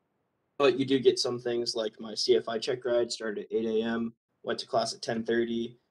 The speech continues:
went back to, or went back to the check ride at eleven twenty, went back to class at twelve, went back to the cla-, uh, check ride at one o'clock and finished at about three.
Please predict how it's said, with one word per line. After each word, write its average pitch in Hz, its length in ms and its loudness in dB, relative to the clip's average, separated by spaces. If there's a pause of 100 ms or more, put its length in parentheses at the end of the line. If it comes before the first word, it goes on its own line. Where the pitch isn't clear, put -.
(460)
went 107 180 -6
back 117 200 -2
to, - 200 -6
or 107 320 2
went 117 200 -4
back 120 200 -2
to 117 460 0
the 107 400 -6 (400)
check 127 280 0
ride 113 300 2
at 101 120 -8 (440)
eleven 113 340 2
twenty, 123 420 2
went 110 200 -2
back 117 200 -8
to - 80 -14
class 113 260 -4
at - 100 -14
twelve, 113 380 2
went 110 140 -6
back 113 200 -2
to - 60 -20
the 107 80 -14
cla-, 113 320 -8
uh, 107 340 -2
check 117 260 -4
ride 110 180 -2
at 98 100 -8
one 113 160 -8
o'clock 110 400 -10
and - 160 -12
finished 107 300 -6
at 98 60 -10
about - 220 -10
three. 117 440 4